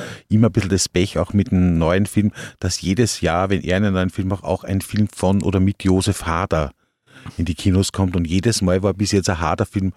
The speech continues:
ober ihm, also Beste aller Welten war da zumindest zweitausendsiebzehn, glaub ich, der zweit-,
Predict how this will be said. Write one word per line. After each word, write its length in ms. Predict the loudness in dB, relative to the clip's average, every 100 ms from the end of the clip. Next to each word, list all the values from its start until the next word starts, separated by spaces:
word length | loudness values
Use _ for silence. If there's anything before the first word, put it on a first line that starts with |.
| -10 -20 _ -6
ober 180 | 0
ihm, 120 | 2 2
also 180 | 0 0
Beste 280 | 0 2
aller 160 | 0 0
Welten 240 | -2 -2
war 80 | -2
da 100 | -2
zumindest 280 | -2 -4 -2
zweitausendsiebzehn, 480 | -4 -4 -10 -10 -6
glaub 120 | -2
ich, 60 | -2
der 100 | -2
zweit-, 220 | -2 -2